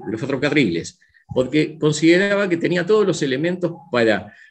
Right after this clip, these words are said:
aprovechando ese tránsito de las vías férreas, deshacerse de los cuerpos, colocarlos en los lugares más, o sea, matar en determinado lugar y después ubicarlo, este, más allá de la fortaleza física que mencioné, porque había algunos tramos donde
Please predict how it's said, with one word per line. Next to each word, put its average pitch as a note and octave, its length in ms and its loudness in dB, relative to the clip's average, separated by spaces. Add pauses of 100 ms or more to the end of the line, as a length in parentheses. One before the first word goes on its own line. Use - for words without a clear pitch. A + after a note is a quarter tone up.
aprovechando C#3 800 2
ese D3 200 0
tránsito D#3 640 0
de A2 100 4
las G#2 100 -2
vías C#3 200 -2
férreas, E3 640 -2
deshacerse A2+ 680 -2
de G#2+ 40 0
los G#2 160 -2
cuerpos, C#3 520 0
colocarlos C#3+ 580 2
en C3+ 80 -4
los A2+ 100 -2
lugares A2+ 320 2
más, C3 280 -4 (220)
o B2+ 80 -14
sea, A#2+ 140 -2
matar B2+ 360 2
en D#3+ 120 4
determinado C3 420 2
lugar C3+ 460 2 (300)
y C3 120 -2
después C#3+ 520 2
ubicarlo, C3 760 2 (340)
este, G2+ 840 0
más D3+ 180 -2
allá D#3+ 160 4
de F3 80 6
la D#3+ 80 2
fortaleza B2 480 0
física A2 420 -2
que F#2+ 80 -2
mencioné, A#2+ 420 0
porque F#2+ 360 -2
había A#2+ 180 2
algunos C3+ 300 0
tramos D#3 320 0
donde B2 380 0